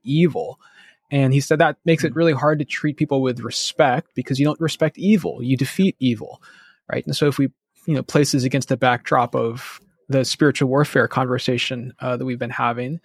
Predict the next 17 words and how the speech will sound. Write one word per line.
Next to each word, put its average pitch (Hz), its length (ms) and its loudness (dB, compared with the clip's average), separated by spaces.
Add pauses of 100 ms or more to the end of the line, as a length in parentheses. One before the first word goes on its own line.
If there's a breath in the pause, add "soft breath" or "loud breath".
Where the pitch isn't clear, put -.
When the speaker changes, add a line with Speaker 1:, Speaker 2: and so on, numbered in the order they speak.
(320 soft breath)
Speaker 1:
when 151 400 2
other 165 240 4
people 156 600 0 (180)
stand 131 400 2
in 185 240 4
for - 140 0
that 117 200 0
conflict, 147 680 -2
it 135 120 -10
can 151 120 -2
be 147 100 -4
really 180 200 2
hard 180 240 2
to 175 60 2
treat 240 320 -2
them 123 320 -2 (100)
as 127 520 -4